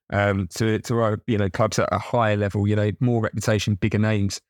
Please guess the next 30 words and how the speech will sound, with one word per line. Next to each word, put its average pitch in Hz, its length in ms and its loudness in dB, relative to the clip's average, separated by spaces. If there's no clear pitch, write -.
Um, 104 300 2
and 107 120 0
I 107 60 0
don't 113 280 0
think - 420 -2
that 110 180 -2
issue 104 480 0
will 101 160 0
follow 107 320 0
him 101 240 0
if 104 100 -4
he 110 80 4
was 101 240 0
to - 140 -10
join 101 360 0
Manchester 104 540 0
United. 101 400 0
I 104 40 2
think, - 320 -2
you 117 140 2
know, 101 240 0
as, 107 180 0
aside 107 400 -2
from, 104 180 -2
as 104 120 0
I 110 40 0
said 101 240 -2
there, 101 280 0
unless 107 280 2
it's 87 160 -2